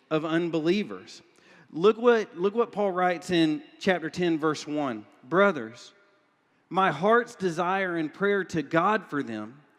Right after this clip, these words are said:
is that they may be saved."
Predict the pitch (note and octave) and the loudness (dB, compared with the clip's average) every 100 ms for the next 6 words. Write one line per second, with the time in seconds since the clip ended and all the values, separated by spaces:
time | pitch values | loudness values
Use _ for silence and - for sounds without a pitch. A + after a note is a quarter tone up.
0 | _ _ - - - _ G3 F3+ G3 G#3+ | _ _ -20 -20 -20 _ 2 4 4 0
1 | D3 C#3 F3+ G3 G3+ F3 E3+ D#3+ F3 E3 | -2 2 4 4 2 2 2 0 -4 -4
2 | - A3 G3+ A2+ - | -2 -2 -4 -8 -18